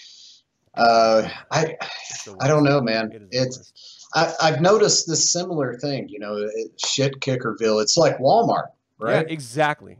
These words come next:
Speaker 1: You go to
Speaker 2: Exactly.
Speaker 1: Walmart anywhere in the country, it's the same people.
Speaker 2: Yep.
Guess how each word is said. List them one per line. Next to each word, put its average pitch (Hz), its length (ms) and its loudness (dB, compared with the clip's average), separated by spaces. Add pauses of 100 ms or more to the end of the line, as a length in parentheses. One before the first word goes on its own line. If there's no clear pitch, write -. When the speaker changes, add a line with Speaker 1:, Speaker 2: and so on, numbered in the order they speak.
(100)
Speaker 1:
You - 80 -14 (180)
go 180 160 6
to 180 80 2
Speaker 2:
Exactly. - 40 -2
Speaker 1:
Walmart 156 580 4 (100)
anywhere 185 440 -6
in 165 100 -2
the 120 100 -10
country, 156 400 -6
it's - 200 -10
the 110 100 -6
same 165 340 -2
people. 196 460 -8
Speaker 2:
Yep. 123 180 -14